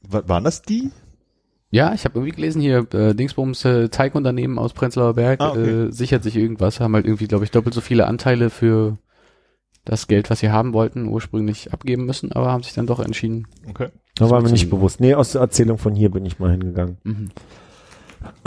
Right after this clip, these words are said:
Speaker 2: Hast du eigentlich noch den Gutschein für die Fische?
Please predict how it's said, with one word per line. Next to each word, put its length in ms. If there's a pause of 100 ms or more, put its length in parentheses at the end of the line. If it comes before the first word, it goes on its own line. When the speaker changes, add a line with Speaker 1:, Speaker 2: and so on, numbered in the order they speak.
(1000)
Speaker 2:
Hast 120
du 40
eigentlich 120
noch 120
den 140
Gutschein 280
für 120
die 80
Fische? 280